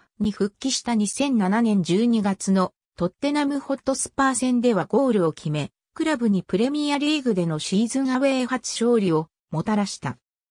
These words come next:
ラーションが決めたリーグ戦の六ゴールの半分は直接、フリーキックによるものであり、そのうちの二ゴールは、トッテナムホットスパー戦、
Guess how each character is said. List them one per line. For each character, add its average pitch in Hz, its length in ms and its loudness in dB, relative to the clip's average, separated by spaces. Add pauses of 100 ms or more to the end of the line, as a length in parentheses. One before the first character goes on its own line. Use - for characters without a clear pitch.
(360)
ラ 254 140 2
ー 277 40 -2
シ 262 140 -2
ョ 240 40 4
ン 226 100 2
が 170 140 0
決 - 120 -4
め 220 140 0
た 233 100 0
リ 214 240 2
ー 254 40 -4
グ 285 100 0
戦 277 260 -4
の 254 120 -2
六 214 300 0
ゴ 269 160 2
ー 247 40 2
ル 190 120 2
の 156 120 0
半 240 260 0
分 240 220 2
は 175 80 2
直 156 240 -4
接、 - 480 -6 (220)
フ - 140 -2
リ 294 200 2
ー - 20 -16
キ - 140 -18
ッ - 100 -20
ク 247 100 0
に 214 160 4
よ 180 120 2
る 208 80 2
も 185 120 2
の 175 140 2
で 160 140 0
あ 139 100 0
り、 123 220 -4 (360)
そ 208 100 2
の 285 160 2
う 294 60 -2
ち 262 200 -4
の 254 100 0
二 226 160 2
ゴ 277 160 2
ー 247 40 0
ル 180 140 0
は、 165 200 0 (240)
ト 190 140 0
ッ - 20 -20
テ 285 200 -4
ナ 277 120 0
ム 269 100 -2
ホ 247 140 -4
ッ 240 120 -8
ト 226 100 0
ス - 140 -6
パ 226 180 0
ー 214 40 -2
戦、 175 300 -4